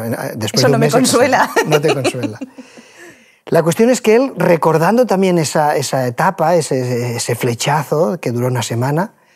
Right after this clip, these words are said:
Speaker 1: también dice, él, él lo recuerda con otros términos, dice que era la chica más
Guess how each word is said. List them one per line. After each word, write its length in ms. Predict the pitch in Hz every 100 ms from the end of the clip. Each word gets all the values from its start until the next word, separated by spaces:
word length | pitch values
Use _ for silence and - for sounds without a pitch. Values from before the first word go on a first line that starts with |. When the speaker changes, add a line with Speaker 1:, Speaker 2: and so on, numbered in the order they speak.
| _ _ _ _ _
Speaker 1:
también 440 | 147 143 139 190
dice, 440 | 196 160 196 190 160
él, 100 | 175
él 140 | 165
lo 80 | 202
recuerda 420 | 196 156 160 185
con 140 | 170 139
otros 240 | 131 117
términos, 400 | 165 185 156 139
dice 240 | 147 170
que 140 | 160 156
era 140 | 160
la 100 | 151
chica 340 | - 165 160 151
más 520 | 147 165 - -